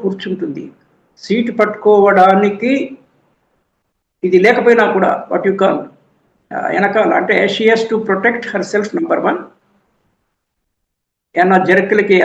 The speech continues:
ఆమె పడకుండా. రెండవది, ఆ చిన్న బాబు, మంత్స్ ఓల్డ్ or ఇయర్ ఓల్డ్,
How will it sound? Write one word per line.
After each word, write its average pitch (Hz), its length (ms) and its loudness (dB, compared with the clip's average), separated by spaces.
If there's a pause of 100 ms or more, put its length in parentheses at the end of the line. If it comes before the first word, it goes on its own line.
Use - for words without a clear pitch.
ఆమె 180 140 0 (120)
పడకుండా. 160 460 0 (1400)
రెండవది, 247 500 4 (800)
ఆ 190 40 0 (200)
చిన్న 262 200 4 (160)
బాబు, 196 240 4 (960)
మంత్స్ 226 300 0 (120)
ఓల్డ్ 175 260 0 (840)
or 185 80 6 (320)
ఇయర్ 226 260 4
ఓల్డ్, 170 200 4